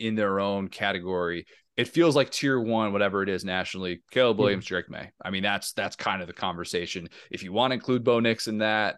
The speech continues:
Speaker 1: all right, that's
Speaker 2: Michael
Speaker 1: fine. I prob-
Speaker 2: Penix. Michael Penix is good, man.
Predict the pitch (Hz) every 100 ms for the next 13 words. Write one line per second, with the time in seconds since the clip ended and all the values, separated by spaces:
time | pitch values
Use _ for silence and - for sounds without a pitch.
0 | - 62 85 98 101 - 95 - 101 -
1 | 165 156 151 147 147 - _ _ _ -
2 | 135 143 143 147 151 143 123 127 139 135
3 | 127 123 123